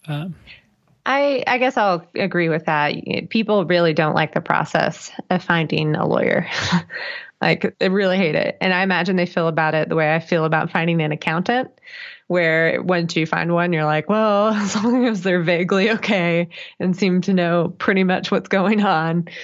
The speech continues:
Speaker 2: I'm gonna stick with them because I don't wanna have to go through this process again." Um, so I suspect people feel that way about lawyers, and they don't wanna do this more often than they have to. So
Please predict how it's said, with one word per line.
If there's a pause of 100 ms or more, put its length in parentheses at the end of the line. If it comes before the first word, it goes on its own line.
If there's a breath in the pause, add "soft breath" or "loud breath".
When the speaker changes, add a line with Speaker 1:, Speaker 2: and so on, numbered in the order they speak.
(220 loud breath)
Speaker 2:
I'm
gonna
stick
with
them
because
I
don't
wanna
have
to
go
through
this
process
again." (580 loud breath)
Um,
so (280)
I
suspect
people
feel
that
way
about
lawyers,
and
they
don't
wanna
do
this
more
often
than
they
have
to.
So